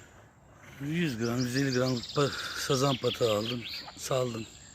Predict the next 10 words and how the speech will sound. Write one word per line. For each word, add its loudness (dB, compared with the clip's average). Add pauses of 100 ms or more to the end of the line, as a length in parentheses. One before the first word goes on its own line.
(1200)
Tek, -2 (720)
e, 2
küspeli 0
altı 2 (1600)
mısır, 0
boncuk, 2
ufak 4
boncuk 0
mısıra 2
geldi. 0